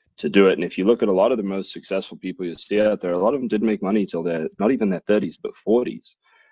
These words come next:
You know, they didn't have, you just didn't see the twenty to forty stretch where they were. I mean, John Carlton, who's become a, you know, a close friend of mine and a, and a mentor to me. I remember reading his stuff. He was twenty-nine when he was still a,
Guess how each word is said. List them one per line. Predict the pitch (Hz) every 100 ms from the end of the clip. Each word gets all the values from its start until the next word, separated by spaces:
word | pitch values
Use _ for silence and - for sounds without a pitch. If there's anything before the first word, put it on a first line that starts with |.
| _ _
You | 101
know, | 98
they | 101
didn't | 107 101
have, | 90 110 90
you | 104
just | 104
didn't | 110 95
see | - 107
the | 95
twenty | - 95 95 90
to |
forty | - 101 98 90 85 -
stretch | - - 95 92 95
where | 87
they | 90
were. | 92 90
I | 82
mean, | 98 90
John | 104 107
Carlton, | 101 98 104 - 90 92 - _ _ _ _ -
who's | 92 -
become | - 104 98
a, | 87 87 -
you | 101
know, | 90
a |
close | 87 98 98
friend | - 95
of | 95
mine | 95 95
and | 92 87
a, | 85 85 85
and | - -
a | -
mentor | - - 95 90
to | -
me. | 92 90
I |
remember | 92 98 87
reading | 95 90
his | 95
stuff. | - 90 -
He |
was | 104
twenty-nine | - 98 95 95 98 104
when | 95
he | 92
was | 92
still | - 98 95
a, | 90